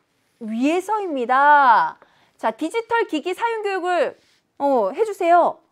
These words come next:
자, 그런데 누구를 대상으로? 우리 지역 좀 나이가, 연령대가 있으신 분들, 고령층 어르신들을 대상으로 하는 디지털 기기 교육, 사용 교육을, 어, 좀 해주세요.라는 거예요. 잘 아시겠지만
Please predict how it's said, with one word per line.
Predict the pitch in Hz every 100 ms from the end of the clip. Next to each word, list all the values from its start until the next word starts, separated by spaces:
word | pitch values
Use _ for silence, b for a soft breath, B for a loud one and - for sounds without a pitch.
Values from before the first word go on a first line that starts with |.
| b b b
자, | - 254
그런데 | 349 311 214 -
누구를 | 175 185 240 339 311
대상으로? | 220 185 175 175 339 403
우리 | - 208 247
지역 | 208 226 294 - b b _
좀 | 185
나이가, | 180 190 233 220 202 202 190 - _
연령대가 | 196 262 302 226
있으신 | 165 185 - 294 233
분들, | 185 170 175 247 185
고령층 | - 226 277 294 320 269
어르신들을 | 175 202 349 403 349 294
대상으로 | 220 190 233 214
하는 | 185 165 208 269
디지털 | 185 185 208
기기 | 208 190 196
교육, | 190 180 175
사용 | - 359 302
교육을, | 190 220 302 190 b b b
어, | - 170 160 139 123
좀 | 202 202
해주세요.라는 | 320 294 220 170 170 - - 196 247
거예요. | 170 180 151 - b b b b b -
잘 | 302
아시겠지만 | 208 208 311 269 294 392 196